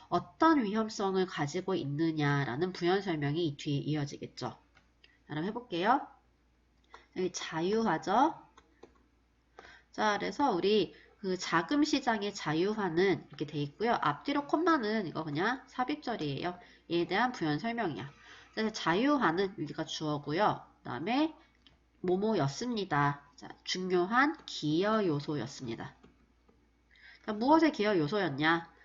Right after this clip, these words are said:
To the pace of globalization. 페이스는 속도죠. 그래서 지금 세계화의 가속화에 아주 중요한 기여 요소였습니다. 그럼 주-, 긍정적인 얘기네요. 세계화가 이 덕분에 이루어졌다. 자, 천구백칠십 년대 이후로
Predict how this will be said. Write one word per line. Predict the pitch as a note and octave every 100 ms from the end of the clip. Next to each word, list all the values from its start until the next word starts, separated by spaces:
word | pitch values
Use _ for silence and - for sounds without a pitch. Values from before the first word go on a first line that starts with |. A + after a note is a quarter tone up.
| _ _
To | - C#4+
the | D#4 D#4 D#4
pace | C4 B3+ B3
of | A3+
globalization. | - F3 F3 F3 D#3 D3 C#3+ C#3 C3+ -
페이스는 | C#4 C#4+ G#3+
속도죠. | G3+ D4+ - B3 - G#3+ - _ _ _ _ _ _ - - -
그래서 | G#3 B3 B3
지금 | A3+ F3 A3+ C#4+
세계화의 | D4 - F4 F4+ F4 D4 A3+ B3 A3 -
가속화에 | D#3 D#3 E3+ - D3+ D3+ A3 -
아주 | D3+ D3+
중요한 | - E3 E3 D#3+ A3+ D4 D4+
기여 | - E3+ E3+ D3
요소였습니다. | C#3 E3+ C#3+ - - F3 -
그럼 | F3
주-, | - F#3+
긍정적인 | - A#3+ D#4+ D#4 A3+ G3
얘기네요. | C#3+ F#3 E3 F3
세계화가 | A#3 D4+ D#4 C#4 - A3+
이 | D3+
덕분에 | D3 F3 F3
이루어졌다. | C#3+ E3+ G3 - C#3 D#3+ - - - - -
자, | G#3+
천구백칠십 | - D#4 D#4+ D4+ D4+ D#4+ D#4
년대 | C4+ A#3+ A3 G#3+
이후로 | F#3 G3+ A3 E3 F3 F3+ C3